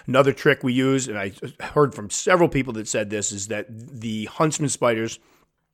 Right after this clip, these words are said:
and I believe the wandering spiders were also mentioned. It's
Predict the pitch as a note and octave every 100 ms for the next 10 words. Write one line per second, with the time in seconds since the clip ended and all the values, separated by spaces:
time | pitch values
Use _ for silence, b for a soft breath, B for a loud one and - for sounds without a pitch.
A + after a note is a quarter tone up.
0 | _ - C3 C3 A#2 C#3 A#2+ A#2+ C#3+ A#2+
1 | G2+ A2+ - G#2+ B2+ B2 - A2+ G2 F#2+
2 | - F2 B B B B - - B2+ G2+
3 | - -